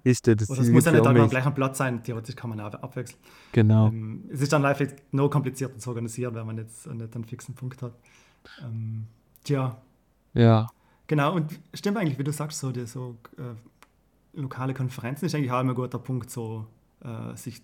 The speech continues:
Speaker 2: zu treffen. Ähm, es gibt jetzt zum Beispiel im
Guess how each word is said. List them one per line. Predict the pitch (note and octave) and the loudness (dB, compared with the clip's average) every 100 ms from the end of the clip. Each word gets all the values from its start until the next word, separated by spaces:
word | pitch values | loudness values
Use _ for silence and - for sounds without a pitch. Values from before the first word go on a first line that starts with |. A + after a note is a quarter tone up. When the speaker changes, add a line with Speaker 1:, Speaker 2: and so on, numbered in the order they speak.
| _ | _
Speaker 2:
zu | - - | -20 -16
treffen. | - B2 C#3+ C3 C3+ _ _ _ _ _ _ _ _ - | -12 -8 -6 -8 -10 _ _ _ _ _ _ _ _ -12
Ähm, | A#2+ A#2+ | -8 -8
es | A#2+ | -6
gibt | - C3+ | -4 -2
jetzt | C#3 - | -4 -4
zum | C3+ | -4
Beispiel | B2+ B2 | -2 -2
im | A#2+ A#2 - | -2 -4 -6